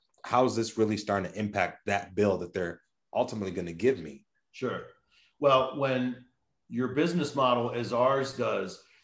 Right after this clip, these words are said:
Speaker 2: depends on achieving healthcare savings,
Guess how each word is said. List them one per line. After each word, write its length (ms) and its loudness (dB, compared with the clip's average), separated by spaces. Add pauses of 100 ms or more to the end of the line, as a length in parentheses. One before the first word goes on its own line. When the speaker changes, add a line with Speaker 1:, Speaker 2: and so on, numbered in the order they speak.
Speaker 2:
depends 640 -4
on 640 -2
achieving 920 -2 (160)
healthcare 380 -4
savings, 640 -4